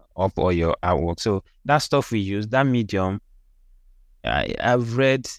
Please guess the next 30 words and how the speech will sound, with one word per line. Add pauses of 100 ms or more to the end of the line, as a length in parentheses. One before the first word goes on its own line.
(440)
online
that
it
can
be
toxic, (800)
right?
So
when
you
seal
yourself
up (260)
indoors
and
you
breathe
it
in,
you
work
with
it
throughout
the
day,
it
might
be,
over